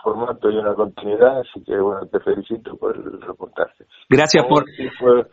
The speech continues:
Speaker 1: fue una charla de amigos.
Speaker 2: Sí, bueno, lo, lo, lo planteábamos en el comienzo, son más charlas que... Que entrevistas, pero no, no, no diste nada, no diste nada desconectado, ¿eh? De, me parece que, que vertiste conceptos muy, pero muy atractivos. Y me quedo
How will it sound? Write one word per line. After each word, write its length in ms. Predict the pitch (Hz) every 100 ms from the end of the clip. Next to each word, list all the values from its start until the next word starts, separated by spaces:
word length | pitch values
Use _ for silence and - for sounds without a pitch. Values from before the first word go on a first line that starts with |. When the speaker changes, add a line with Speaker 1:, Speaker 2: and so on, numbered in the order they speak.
| _
Speaker 1:
fue 120 | -
una 120 | 123 117
charla 240 | 139 127 117
de 100 | 110
amigos. 400 | 98 90 82 - _ _
Speaker 2:
Sí, 420 | - 156 165 160
bueno, 280 | 151 165 151
lo, 200 | 143 139
lo, 200 | 135 131
lo 140 | 135
planteábamos 640 | 127 139 165 170 156 143 143
en 80 |
el 120 | 135 120
comienzo, 560 | 139 147 127 - 117
son 240 | - 143 143
más 200 | 143 -
charlas 440 | 156 151 151 131
que... 460 | 139 123 120 110 101 - _ _ _
Que 80 | 123
entrevistas, 720 | 117 143 147 156 143 151 139
pero 180 | 143 143
no, 220 | 165 165
no, 180 | 170 165
no 160 | 175
diste 280 | 185 180 180
nada, 640 | 185 180 165 143 135 127 120 - - _
no 80 | 151
diste 280 | 180 180 170
nada 280 | 180 180 165
desconectado, 840 | 143 147 143 127 151 131 120 123
¿eh? 260 | 143 156 143
De, 140 | 135
me 140 | 131
parece 280 | 123 143 151
que, 200 | 143 143
que 120 | 131 135
vertiste 640 | 131 127 151 143 139 120 - _
conceptos 840 | - 123 117 156 - 147 131 120 - - - -
muy, 220 | 143 151
pero 180 | 143 135
muy 400 | 147 151 143 139
atractivos. 600 | 127 131 120 143 127 113
Y 80 | 147
me 140 | 143
quedo 300 | 127 165 165